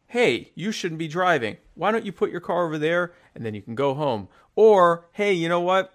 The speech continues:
We're gonna have to make you pay for your car to be towed 'cause you shouldn't be driving right now, and the property owner doesn't want your car here. So it's gonna cost you a couple hundred bucks, but we're not gonna ruin your life. But maybe you shouldn't drive drunk anymore because, you know, it's just cost you a couple hundred bucks or three hundred bucks or whatever."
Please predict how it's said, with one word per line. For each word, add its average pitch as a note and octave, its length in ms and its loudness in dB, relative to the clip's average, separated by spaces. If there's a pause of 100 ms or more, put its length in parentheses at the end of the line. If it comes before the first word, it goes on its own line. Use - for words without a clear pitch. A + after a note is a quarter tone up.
(100)
We're E3 100 -6
gonna F#3 160 -4
have F3+ 140 -2
to E3+ 80 -10
make E3+ 160 -6
you D#3 80 -16
pay E3 180 -4
for D#3 140 -8
your C3+ 100 -4
car D3 200 -2
to C#3 60 -4
be C3 80 -6
towed A#2+ 240 -6
'cause A#2 220 -10
you C3+ 80 -10
shouldn't C3+ 220 -10
be A#2+ 80 -6
driving B2 320 0
right A2+ 160 -2
now, A2 220 -4
and G#2+ 120 -8
the - 240 -20
property C3+ 420 0
owner A#2 200 -2
doesn't A2 320 -4
want A2 180 -2
your G#2 80 -10
car A2 280 -4
here. G#2 220 -6
So - 140 -12
it's - 80 -14
gonna F3+ 160 -8
cost D3+ 320 0
you C3+ 60 -8
a - 20 -10
couple A#2 240 -4
hundred A#2 200 -2
bucks, A#2 280 0 (220)
but F#3 80 0
we're G#3 100 4
not G#3 160 6
gonna F#3+ 160 0
ruin D#3 380 0
your C3+ 160 0
life. - 360 -8 (220)
But G#3+ 420 6 (360)
maybe E3+ 240 -2
you E3 80 -4
shouldn't E3 260 -4
drive C3 240 4
drunk A2+ 300 -2
anymore A2+ 420 -2 (220)
because, C#3 680 2
you C#3+ 140 -4
know, B2+ 260 0
it's - 160 -14
just - 280 -12
cost C3+ 260 2
you C3 60 -6
a - 20 -6
couple A2+ 240 -8
hundred G#2+ 200 -6
bucks G2+ 340 -8
or A2+ 60 -16
three - 160 -10
hundred G#2 180 -8
bucks - 240 -14
or - 60 -14
whatever." - 340 -16